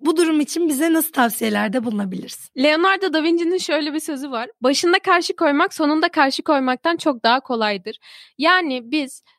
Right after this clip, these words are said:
Speaker 2: karşımızdaki insanın davranışına otomatik bir tepki vermek yerine biraz daha olayın farkında olarak yaklaşırsak, sorgularsak ya da, e, ne niyetle yaptığını, bu işin sonucunun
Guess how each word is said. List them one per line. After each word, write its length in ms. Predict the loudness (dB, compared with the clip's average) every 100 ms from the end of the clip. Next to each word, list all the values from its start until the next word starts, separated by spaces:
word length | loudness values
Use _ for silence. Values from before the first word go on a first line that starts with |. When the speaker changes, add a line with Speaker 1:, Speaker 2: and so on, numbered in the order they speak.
| _
Speaker 2:
karşımızdaki 600 | 0 0 0 -4 -4 -4
insanın 440 | -4 -2 -2 -2 2
davranışına 840 | 2 2 0 -2 -2 -2 -2 -2
otomatik 480 | -2 0 0 -2 -4
bir 60 | -4
tepki 400 | -2 -4 -2 0
vermek 400 | 2 2 0 0
yerine 320 | -2 -2 -4 0
biraz 360 | 2 2 2
daha 280 | -2 -2 -2 -2
olayın 360 | 0 0 -2
farkında 640 | -2 0 0 0 -2 -2 -2
olarak 440 | -2 -2 -2 0
yaklaşırsak, 840 | 0 0 -4 -2 -2 -4 -4 -4 -6
sorgularsak 1000 | -2 2 2 0 0 0 0 -4 -6 -4
ya 140 | -2
da, 160 | 0 0
e, 120 | -2
ne 360 | -4 0 2 2
niyetle 340 | 2 0 0
yaptığını, 720 | 0 0 -2 -4 -2 -2 -2 0
bu 120 | 0
işin 200 | 2 0
sonucunun 640 | 0 0 0 0 -2 -2